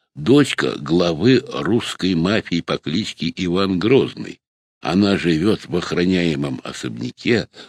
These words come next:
куда попасть можно только с риском для жизни. И ещё раз повторяю, это фильмы вовсе не про мафию и никак не про Россию. И образы русских в них, что называется, второго плана.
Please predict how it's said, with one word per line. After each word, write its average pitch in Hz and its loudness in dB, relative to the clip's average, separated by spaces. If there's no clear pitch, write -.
куда 67 -6
попасть - -4
можно 73 0
только 78 -4
с - -14
риском 69 -8
для 82 -6
жизни. 69 -6
И - -6
ещё 92 0
раз 82 -2
повторяю, 65 -8
это 98 2
фильмы 92 2
вовсе 95 0
не 98 2
про 101 0
мафию 90 2
и 92 0
никак 80 0
не 101 2
про 90 -2
Россию. 87 -4
И 78 0
образы 104 4
русских 104 0
в - 0
них, 107 2
что - 0
называется, 101 2
второго 131 2
плана. 78 -2